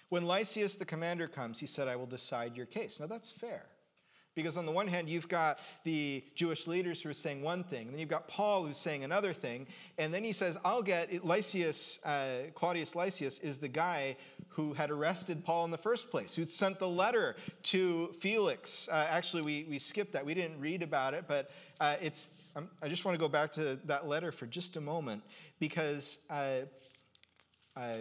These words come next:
it becomes clear that there's a plot against Paul's life. And so Claudius Lysias, the commander of the, the Roman soldiers here in Jerusalem, uh, says, "Well, it's dangerous for Paul here. He won't find justice here. I'm gonna send him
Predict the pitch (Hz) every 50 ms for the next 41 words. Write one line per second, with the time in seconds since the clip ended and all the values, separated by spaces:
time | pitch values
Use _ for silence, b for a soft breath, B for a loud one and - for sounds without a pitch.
0 | 113 - - 156 156 139 165 160 - 180 175 156 139 - - - 196 196 190 170
1 | 143 139 135 147 139 135 131 139 - - - - 170 175 175 170 160 131 135 127
2 | 120 113 - - - - 135 127 123 120 - - 110 117 117 104 98 101 - -
3 | - - B B B B B - 151 147 151 143 - - 165 143 139 135 131 135
4 | - - 156 165 170 160 147 139 123 - - - - 143 135 131 131 - - -
5 | 113 104 104 - - - - - - - 131 123 120 120 117 - 139 120 120 123
6 | 131 135 143 147 139 139 135 131 131 139 143 123 120 113 113 - 127 120 117 113
7 | 113 120 131 143 127 120 120 120 127 123 123 120 117 - - 131 123 120 113 120
8 | 110 104 - - - 135 131 123 117 107 104 113 113 123 135 - - - 107 92
9 | 90 92 110 117 B B B B B B B - 147 139 139 139 131 131 131 -
10 | 156 - - 165 139 127 139 170 160 156 151 139 131 - - - - 151 156 180
11 | 190 175 170 185 175 170 175 - - 160 - - - 147 139 131 120 127 120 120
12 | 120 135 160 180 170 - 165 156 147 135 120 - 139 139 135 - 147 127 - 139
13 | 135 117 117 127 123 113 110 - - - - 175 175 180 175 180 175 175